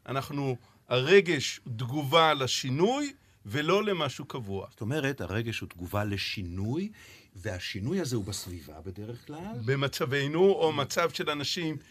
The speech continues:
Speaker 1: שקרובים
Speaker 2: וזה
Speaker 1: אלינו.
Speaker 2: מצריך אותנו לפעולה.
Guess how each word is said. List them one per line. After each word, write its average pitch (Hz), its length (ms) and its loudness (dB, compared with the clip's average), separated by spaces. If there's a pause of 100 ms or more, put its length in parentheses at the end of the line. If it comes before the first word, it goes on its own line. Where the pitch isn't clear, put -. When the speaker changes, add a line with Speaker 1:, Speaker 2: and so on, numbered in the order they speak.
(120)
Speaker 1:
שקרובים 131 720 -2
Speaker 2:
וזה 131 180 4
Speaker 1:
אלינו. 131 160 4
Speaker 2:
מצריך 156 420 -2
אותנו 160 300 -4
לפעולה. 104 480 -2